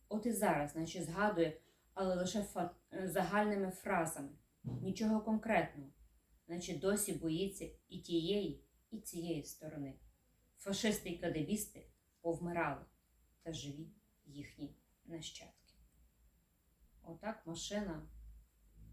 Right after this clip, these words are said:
нещадно давила всіх і залишала отой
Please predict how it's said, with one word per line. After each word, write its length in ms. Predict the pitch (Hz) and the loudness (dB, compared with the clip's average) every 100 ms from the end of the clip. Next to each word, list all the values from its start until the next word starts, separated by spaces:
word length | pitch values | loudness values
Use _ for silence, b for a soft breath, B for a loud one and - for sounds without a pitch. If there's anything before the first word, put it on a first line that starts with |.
| - | -12
нещадно 600 | - 175 - 196 208 165 143 - - - _ _ _ _ _ - - - - - | -8 -6 -4 0 0 0 -6 -8 -20 -20 _ _ _ _ _ -20 -18 -18 -18 -8
давила 400 | 175 170 208 196 | -4 0 2 0
всіх 520 | 175 - 226 247 - - - - - - - _ - - - | -4 -4 -2 -2 -4 -18 -20 -20 -20 -20 -20 _ -20 -20 -18
і 260 | - 196 185 | -2 0 2
залишала 460 | 170 196 196 240 220 | 6 6 6 6 4
отой 400 | 185 202 190 | 2 -2 -2